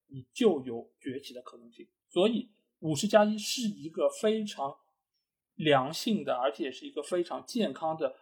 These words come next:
具有前瞻性的一个制度。我觉得有时候你不能光去比顶层的那些球队是强是弱，拿了几个欧冠，你还是要看中间大多数球队的平均值，他们在怎样的一个程度。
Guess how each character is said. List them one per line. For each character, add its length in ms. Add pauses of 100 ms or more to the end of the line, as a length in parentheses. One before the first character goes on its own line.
(100)
具 220
有 160
前 320
瞻 180
性 200
的 80
一 80
个 80
制 180
度。 180 (220)
我 160
觉 140
得 80
有 260
时 180
候 240
你 80
不 200
能 180
光 220
去 160
比 420
顶 220
层 160
的 80
那 80
些 100
球 180
队 140 (240)
是 180
强 160
是 140
弱， 200
拿 140
了 60
几 140
个 100
欧 100
冠， 200 (260)
你 120
还 200
是 140
要 160
看 200
中 160
间 200
大 260
多 180
数 140
球 220
队 120
的 60
平 180
均 200
值， 180 (220)
他 100
们 140
在 240
怎 160
样 120
的 60
一 60
个 60
程 100
度。 140